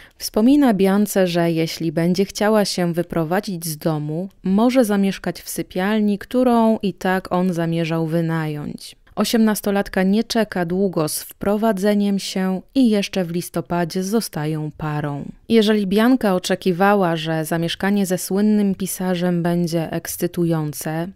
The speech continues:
to niestety poczuje zawód. Jack kontroluje ją jeszcze bardziej niż jej własna matka. Młoda kobieta budzi się o szóstej rano, zjada śniadanie, potem Jack odwozi ją do szkoły.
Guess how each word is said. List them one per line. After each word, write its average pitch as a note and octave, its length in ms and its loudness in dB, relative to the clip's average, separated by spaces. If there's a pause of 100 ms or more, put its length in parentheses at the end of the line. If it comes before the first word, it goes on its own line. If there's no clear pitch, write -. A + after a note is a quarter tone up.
(240)
to F#3 120 -4
niestety G3 840 -2 (160)
poczuje G3 480 -2
zawód. D#3+ 520 -4 (1000)
Jack G#3 320 0
kontroluje G#3 680 2
ją F3+ 200 2
jeszcze G#3 460 0
bardziej G3 600 2
niż F#3+ 260 -2
jej F3+ 160 0
własna F#3 540 -4
matka. F3+ 560 -6 (180)
Młoda A3+ 360 4
kobieta G#3 520 0
budzi F3 280 0
się E3+ 220 -2
o F3 80 -2
szóstej D#3+ 420 -4
rano, E3+ 440 -2 (160)
zjada E3+ 440 -2
śniadanie, D#3 920 -4
potem F#3 580 -2
Jack F#3 320 -2
odwozi F3 520 -2
ją F3 220 0
do F3+ 100 -2
szkoły. E3 580 -6